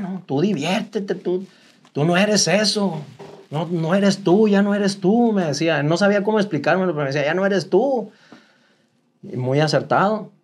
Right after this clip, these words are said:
Y yo estaba convencido que eso tenía que hacer. Además, mi disquera me decía, "No, es que tú te tienes que ver chingón y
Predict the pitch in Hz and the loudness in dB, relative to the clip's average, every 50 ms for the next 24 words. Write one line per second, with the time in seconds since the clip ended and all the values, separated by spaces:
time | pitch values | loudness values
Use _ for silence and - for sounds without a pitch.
0 | _ - 120 123 127 123 131 135 143 156 165 165 165 - - 170 151 147 139 117 | _ -8 -4 -2 0 2 2 4 4 4 2 2 0 -2 -4 -4 -2 -2 -2 -4
1 | - - - 185 175 147 123 113 - 135 160 185 185 185 175 156 156 151 - 151 | -2 0 0 0 2 2 0 -2 -2 0 2 2 2 2 0 -2 -2 -4 -4 -4
2 | 139 139 143 147 147 131 123 117 107 104 110 113 113 120 127 135 165 180 156 - | -2 -2 -2 -2 -2 -2 0 0 0 -2 -2 -2 -4 -4 -2 0 0 0 0 -2
3 | - - 147 160 165 156 147 123 110 - 131 131 135 127 107 95 95 147 147 170 | -2 -2 -2 -2 -2 -2 -4 -4 -6 -6 -4 -4 -4 -4 -6 -8 -10 -10 -10 -10
4 | 165 143 - 147 147 - 143 147 156 - 143 143 - 135 143 147 147 147 - 147 | -12 -12 -10 -12 -12 -10 -12 -12 -12 -12 -14 -14 -12 -10 -8 -8 -8 -8 -8 -8
5 | 143 139 143 139 - - 165 147 117 117 - 120 160 160 139 135 131 117 101 | -6 -6 -8 -8 -8 -8 -8 -8 -8 -10 -10 -10 -8 -8 -8 -8 -10 -12 -12